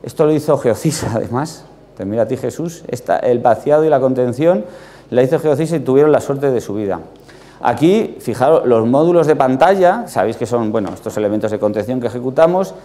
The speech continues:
usábamos módulos de cinco metros, que es muy poco habitual por la rapidez, ¿vale? O sea, normalmente se hacían módulos de dos con cuatro, se puede ir a cuatro con ocho, pero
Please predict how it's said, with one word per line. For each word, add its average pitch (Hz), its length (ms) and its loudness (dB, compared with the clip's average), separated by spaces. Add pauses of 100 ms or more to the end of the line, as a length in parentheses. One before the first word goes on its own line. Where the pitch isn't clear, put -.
(240)
usábamos 160 580 2
módulos 165 420 2
de 135 100 0
cinco 165 380 -2
metros, 107 420 -4
que - 100 -14
es - 140 -10
muy 135 140 2
poco 131 280 0
habitual 104 640 0
por 101 180 -4
la 101 140 0
rapidez, 104 640 -2 (260)
¿vale? 123 240 0
O - 600 -18
sea, 117 100 -2
normalmente 120 380 0
se 123 80 -6
hacían 120 320 0
módulos 131 580 0
de 104 80 -2
dos 110 160 -2
con 104 180 -4
cuatro, 139 520 2 (400)
se 104 120 -10
puede 113 180 -2
ir 123 60 2
a 117 60 4
cuatro 120 300 0
con 123 160 2
ocho, 165 420 0
pero 120 420 -2